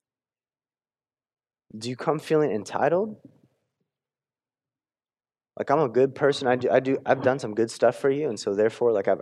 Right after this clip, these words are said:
earned my way at, at my, my, my, I've earned myself a seat at this table." Do you come entitled? Do you come guilty with a guilt that is paralyzing, that actually keeps you from getting too close to him because you're so ashamed?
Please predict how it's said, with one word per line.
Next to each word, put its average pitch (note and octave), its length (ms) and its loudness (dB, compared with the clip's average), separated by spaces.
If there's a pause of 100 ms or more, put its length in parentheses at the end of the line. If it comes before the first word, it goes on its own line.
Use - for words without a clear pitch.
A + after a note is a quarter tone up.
earned A2+ 420 -4
my G#2+ 160 -2
way G#2 540 2
at, G2 340 0
at G2+ 180 -2
my, G2+ 160 -4
my, G2+ 220 -2
my, G#2 180 -6
I've A2+ 200 0
earned A2+ 160 2
myself A#2+ 320 0
a A2+ 40 -4
seat A2+ 240 -4
at A2 120 2
this A2+ 160 -6
table." A#2+ 360 2 (220)
Do - 80 -4
you A#2+ 60 0
come C#3 200 -2
entitled? C3 600 0 (2250)
Do A#2 60 -8
you B2 40 -8
come B2 260 -4
guilty A#2+ 600 -2 (500)
with G#2+ 160 -6
a A#2+ 40 0
guilt B2 400 4
that G2+ 160 2
is G2 160 -6
paralyzing, B2 640 2
that G2+ 120 -2
actually G#2 280 -4
keeps - 560 -12
you C3 180 -4
from G#2+ 200 -8
getting G#2 240 2
too G2 200 -8
close - 460 -4
to D#3 160 -2
him E3 280 -6 (680)
because A2 240 -6
you're F#2+ 60 -2
so G2 220 2
ashamed? A2+ 500 -4